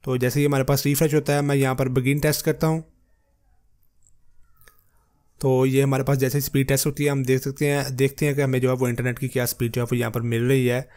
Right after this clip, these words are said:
अ, हमारी लिमिट के हिसाब से हमें स्पीड मिलेगी या फिर इससे अप मिल रही है हमें।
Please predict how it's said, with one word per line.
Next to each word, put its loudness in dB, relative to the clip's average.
अ, -2
हमारी -2
लिमिट 2
के 2
हिसाब -4
से -4
हमें 2
स्पीड -2
मिलेगी 2
या 4
फिर 2
इससे 0
अप -2
मिल 2
रही 2
है 0
हमें। -6